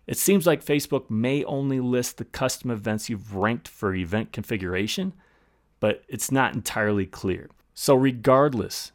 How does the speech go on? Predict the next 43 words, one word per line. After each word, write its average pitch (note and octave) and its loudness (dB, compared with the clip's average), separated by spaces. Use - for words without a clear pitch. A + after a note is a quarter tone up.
if C3+ 0
you C3 4
create F3+ 2
a F3+ 4
custom D3+ 2
conversion A#2+ 0
for E3+ 4
a D#3 4
custom - -2
event, G2 -2
it A#2+ -6
will B2 2
appear B2 -2
in A2 -2
the G#2 -2
list G2 0
for - -6
adding F#2 -10
columns. - -10
Also, D3 6
I C3+ 2
need D3 4
to C3+ 0
create A#2+ 4
a G#2+ 2
custom A#2+ -2
conversion G#2+ 0
for G#2+ -2
some C3+ 0
custom G2+ -2
events F2 -6
to - -12
provide F#2+ 2
more F#2+ 0
detail. G2+ -4
So A#2+ 0
for A#2+ 0
example, A2+ -2
the G2+ 0
page E3+ -2
views E3 4
per D#3 -4
session A2 0